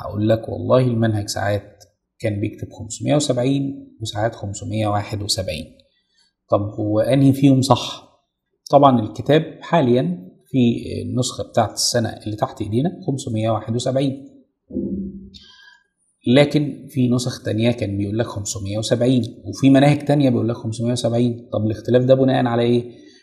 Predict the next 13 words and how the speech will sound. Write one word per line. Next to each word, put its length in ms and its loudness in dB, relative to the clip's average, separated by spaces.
بناء 240 4
على 160 6
اختلاف 340 2
في 100 2
تقدير 400 4
السنة. 360 6
إحنا 600 -6
السنة 600 0
ما 80 0
كانتش 360 -2
مرصودة 580 2
بالتاريخ 600 -2
الميلادي، 680 0